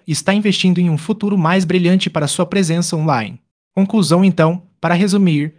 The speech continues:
trabalhar com uma agência certificada Google é como ter um navegador experiente em alto mar. Você ganha visibilidade, estratégias eficazes e um suporte que faz toda a diferença.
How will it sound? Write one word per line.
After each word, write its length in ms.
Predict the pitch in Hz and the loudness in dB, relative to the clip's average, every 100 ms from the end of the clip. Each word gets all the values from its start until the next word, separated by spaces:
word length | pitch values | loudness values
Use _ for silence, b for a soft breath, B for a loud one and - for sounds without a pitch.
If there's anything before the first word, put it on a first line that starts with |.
| _ | _
trabalhar 440 | 151 170 160 151 | -4 -2 0 0
com 100 | 160 | -2
uma 140 | 196 202 | 0 2
agência 340 | 175 160 156 | 2 0 -2
certificada 640 | 147 175 185 202 190 190 202 | -2 -4 -4 -4 -2 0 0
Google 320 | 143 160 202 | -2 -2 0
é 80 | 196 | 0
como 220 | 208 208 | -2 0
ter 180 | 208 196 | 0 2
um 80 | |
navegador 480 | 160 175 190 185 156 | 2 0 0 0 0
experiente 540 | 156 - 180 156 156 151 | 0 -2 0 0 0 -2
em 80 | |
alto 280 | 131 123 - | 0 -2 -2
mar. 400 | 147 135 113 - _ _ _ | -6 -6 -8 -12 _ _ _
Você 180 | 127 175 | -8 -4
ganha 240 | 160 190 | -2 -2
visibilidade, 880 | 160 175 175 165 190 151 139 139 160 - | -2 -4 -4 -4 -2 -2 -2 -2 -8 -8
estratégias 720 | 175 - 185 170 170 170 156 | -8 -4 -4 -2 -2 -2 -4
eficazes 640 | 202 196 165 165 165 156 | -6 -2 -2 -2 -4 -6
e 80 | 185 | -4
um 80 | 185 | -4
suporte 540 | - 190 - 185 196 | -4 -8 -4 -4 -4
que 160 | 196 226 | -6 -6
faz 240 | 240 226 | -4 -6
toda 240 | - 220 226 | -6 -4 -2
a 40 | |
diferença. 640 | 196 196 180 131 113 - | -4 -4 -4 -4 -8 -12